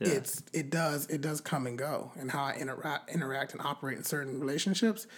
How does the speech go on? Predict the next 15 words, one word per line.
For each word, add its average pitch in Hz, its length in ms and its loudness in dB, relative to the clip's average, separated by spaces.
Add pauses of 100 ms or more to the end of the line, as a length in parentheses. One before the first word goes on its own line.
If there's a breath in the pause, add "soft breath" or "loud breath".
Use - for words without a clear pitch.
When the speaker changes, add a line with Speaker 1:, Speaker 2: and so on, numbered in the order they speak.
(120 loud breath)
Speaker 1:
Yeah. 104 140 4
Speaker 2:
is 277 200 10
because 139 540 2
I 147 140 2
grew 143 260 2
up 135 140 -4
in 135 100 2
a 131 60 2
household 135 760 2 (360 soft breath)
that 139 140 2
was 127 100 2
very 147 240 4
traditionally 147 460 2
black, 127 440 0
where 131 400 0